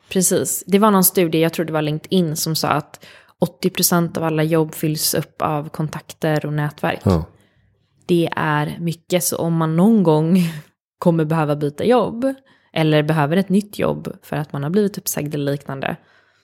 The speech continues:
Speaker 1: så här, ditt nätverk <laughs>
Speaker 2: Mm.
Speaker 1: är allt.
Speaker 2: Ja, men det jag säger till studenter också, så här, skapa en LinkedIn-profil redan nu. Alltså, vänta inte tills
Speaker 1: Ja.
Speaker 2: du ska börja jobba, för att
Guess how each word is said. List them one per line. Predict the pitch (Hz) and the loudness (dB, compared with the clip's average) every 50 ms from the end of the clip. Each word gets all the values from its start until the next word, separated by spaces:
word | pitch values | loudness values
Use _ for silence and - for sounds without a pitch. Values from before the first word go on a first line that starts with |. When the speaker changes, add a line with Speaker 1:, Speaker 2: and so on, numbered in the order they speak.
| _ _ _ _ _ _ _ _ _ _ _ - - | _ _ _ _ _ _ _ _ _ _ _ -8 -6
Speaker 1:
så | 156 | -4
här, | 147 151 - - _ _ - | -4 -4 -6 -8 _ _ -6
ditt | - 170 151 - _ _ - - | -6 -6 -6 -8 _ _ -16 -8
nätverk | 170 175 170 151 151 - - 226 254 214 180 190 208 - - - | -4 -4 -4 -4 -4 -4 -2 0 2 4 4 2 0 -2 -2 0
<laughs> | 247 240 240 269 269 247 220 240 233 | 4 4 6 6 6 6 4 2 0
Speaker 2:
Mm. | 208 107 98 90 87 85 90 - - | 0 0 0 0 0 -2 -6 -10 -10
Speaker 1:
är | 170 160 151 | -8 -8 -6
allt. | - - 202 - - - _ _ _ - - | -6 -8 -8 -10 -12 -16 _ _ _ -6 -2
Speaker 2:
Ja, | 110 104 | 0 2
men | 104 110 101 | 2 4 4
det | 120 | 4
jag | 123 113 104 | 4 4 2
säger | - - 107 101 98 101 - - 117 143 139 123 123 | 2 0 -2 -2 -4 -6 -12 -14 -12 -10 -10 -8 -6
till | - 113 101 | -4 -4 -2
studenter | - 107 104 110 104 - - 104 | 0 2 2 2 2 2 -2 -4
också, | 92 - - - 113 | -4 -4 -4 -4 -4
så | - - 92 | -4 -4 -8
här, | 87 87 92 104 - 208 - _ _ _ - - - - _ _ - | -8 -10 -12 -16 -16 -18 -20 _ _ _ -14 -14 -14 -14 _ _ -2
skapa | - 117 107 92 - - - 143 139 | 0 2 2 2 0 0 2 4 4
en | 135 131 | 6 6
LinkedIn-profil | 123 107 95 - 104 95 - - 92 - 101 98 90 | 4 4 2 2 0 0 -2 -4 -6 -4 -4 -2 -2
redan | 95 90 90 90 95 110 | -2 0 0 2 2 4
nu. | 131 117 92 85 87 92 98 - 156 107 | 4 2 2 0 -4 -10 -10 -8 -6 -6
Alltså, | 92 82 98 98 | -4 -4 -4 -4
vänta | 95 92 90 90 110 101 87 85 - - - 143 | -4 -4 0 0 2 2 2 0 -2 -2 0 0
inte | 123 95 - - | 0 0 -2 -4
tills | - 151 156 180 214 208 160 - - | -4 -2 0 2 2 2 0 -2 -6
Speaker 1:
Ja. | 180 - - - - - - - - _ _ _ - | -10 -12 -18 -20 -20 -20 -20 -20 -20 _ _ _ -6
Speaker 2:
du | 98 98 | -4 -4
ska | 90 - - 90 | -2 -2 -2 0
börja | 90 90 90 | 2 2 2
jobba, | 92 87 85 82 87 87 82 | 2 2 0 -2 -6 -8 -8
för | - - 87 | -6 -8 -8
att | - - - - - | -8 -8 -14 -16 -16